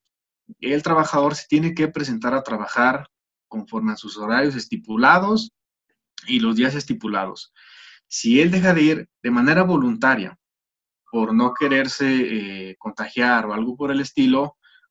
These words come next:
ojo, mucho ojo, porque, eh, si lo hace tres veces en un periodo de treinta días, se considera como abandono de trabajo y por ende, pues ya pudiera ser un despido totalmente justificado.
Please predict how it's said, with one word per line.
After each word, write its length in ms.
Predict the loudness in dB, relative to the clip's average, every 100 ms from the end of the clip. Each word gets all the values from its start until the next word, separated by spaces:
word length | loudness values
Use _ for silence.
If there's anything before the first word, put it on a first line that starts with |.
| -8
ojo, 560 | -2 0 2 0 -2 -10 _ _ _ -4
mucho 380 | -2 0 2 0
ojo, 280 | 0 -4
porque, 540 | 0 -2 0 0 0 -2
eh, 520 | -4 -2 -2 -4 -10
si 180 | -6 -2
lo 180 | 2 2
hace 460 | 0 -2 -4 -6 _ _ -6
tres 300 | 0 2 4
veces 640 | 4 4 0 -4 -6 -14 _
en 140 | -8 -4
un 120 | -4
periodo 380 | -2 0 2 2
de 100 | 0
treinta 380 | 0 -2 -2 0
días, 480 | 2 2 -2 -6 _ _ _ _
se 340 | -14 -4 -4 -2
considera 520 | -4 -2 0 2 0
como 200 | -2 -2
abandono 480 | -2 -6 -2 0 0
de 120 | -2
trabajo 580 | -2 0 0 -2 -6 -6
y 80 | -10
por 240 | -6 0
ende, 500 | 2 2 0 -2 -4 -14 _
pues 160 | -12 -6
ya 220 | -6 -4
pudiera 300 | -2 0 0
ser 160 | -2
un 140 | -2 -2
despido 360 | -2 -2 -4
totalmente 460 | -4 -8 -8 -8 -10
justificado. 680 | -14 -10 -12 -10 -6 -6